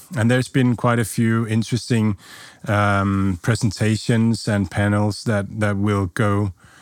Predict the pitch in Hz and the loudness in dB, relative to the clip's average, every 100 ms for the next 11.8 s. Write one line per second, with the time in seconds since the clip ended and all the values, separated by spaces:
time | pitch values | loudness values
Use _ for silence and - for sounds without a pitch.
0 | - - 107 101 87 107 101 - 107 110 | -20 -6 -2 -2 -2 -2 -2 -2 -2 0
1 | 123 - - - - 113 107 117 117 110 | -2 -4 -14 -14 -2 0 2 2 2 2
2 | 107 110 107 - 127 101 110 92 113 113 | 0 0 -2 0 0 2 -2 -2 0 0
3 | 107 117 123 131 104 - 113 107 110 110 | 2 2 2 2 0 -4 -2 0 0 -2
4 | 98 - 113 104 101 98 90 - - - | -4 -2 0 2 0 -2 -4 -12 -20 -20
5 | - 110 104 101 98 98 104 104 104 101 | -4 0 0 0 0 -2 -2 0 0 -2
6 | - 104 104 110 107 101 - 98 95 110 | -2 0 2 2 0 -2 -2 -4 -2 -2
7 | 104 - 107 104 107 104 101 101 101 95 | -2 -4 -2 0 0 0 0 0 0 0
8 | 98 92 107 90 101 - 110 - 120 107 | -2 -2 -2 0 -2 0 -2 0 -2 0
9 | 107 101 95 92 104 110 127 117 110 101 | 0 2 0 0 0 0 0 -2 -2 -2
10 | 101 - - 131 113 98 - - 113 113 | -2 -6 -6 -2 0 -2 -4 0 2 2
11 | 113 92 110 110 104 113 104 | 2 0 0 0 0 0 0